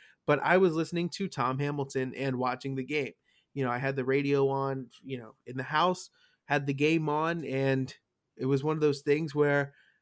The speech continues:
you know, you just wanted to hear Tom talk.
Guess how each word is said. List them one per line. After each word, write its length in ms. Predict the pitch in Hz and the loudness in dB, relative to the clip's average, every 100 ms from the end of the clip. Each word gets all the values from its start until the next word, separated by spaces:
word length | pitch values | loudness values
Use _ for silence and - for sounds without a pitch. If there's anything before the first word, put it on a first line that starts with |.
| _ | _
you 100 | 139 | -4
know, 180 | 135 123 - - | -4 -4 -8 -12
you 220 | - 147 | -10 -6
just 220 | 147 165 - | 0 0 2
wanted 240 | 170 147 | 0 0
to 60 | 139 | -4
hear 340 | - 147 139 | -2 2 2
Tom 420 | 131 135 127 131 _ _ _ _ - | 2 0 0 -2 _ _ _ _ -2
talk. 300 | 135 120 | 0 0